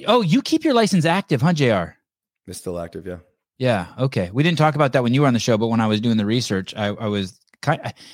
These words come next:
Speaker 1: I'm always impressed when people do that. What is that, a safety net for you in case your shit goes sideways?
Speaker 2: Unfortunately, people will always get sick. There's a lot of job security in that.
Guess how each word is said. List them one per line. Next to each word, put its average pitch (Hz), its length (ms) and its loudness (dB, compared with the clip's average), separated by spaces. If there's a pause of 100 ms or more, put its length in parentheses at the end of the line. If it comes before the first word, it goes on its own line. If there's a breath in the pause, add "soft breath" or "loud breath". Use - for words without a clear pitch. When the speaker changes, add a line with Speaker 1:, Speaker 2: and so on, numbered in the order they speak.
(120)
Speaker 1:
I'm 165 80 2
always 240 220 2
impressed 139 420 2
when 101 100 2
people 95 260 -2
do 85 200 -6
that. 76 340 -12 (240 loud breath)
What 226 140 4
is 160 120 2
that, 92 220 -2
a - 20 -10
safety 135 400 -2
net 160 160 2
for 165 140 4
you 160 140 0
in 135 60 0
case 120 220 0
your 113 60 -4
shit 123 200 0
goes 110 200 -2
sideways? 147 540 2 (720)
Speaker 2:
Unfortunately, 98 600 0
people 101 320 0
will 92 160 2
always 92 320 4
get 85 160 -2
sick. - 400 -2 (220)
There's 92 180 0
a 95 60 4
lot 95 180 4
of 87 60 0
job 92 240 2
security 82 380 -4
in 80 120 -6
that. 82 180 -6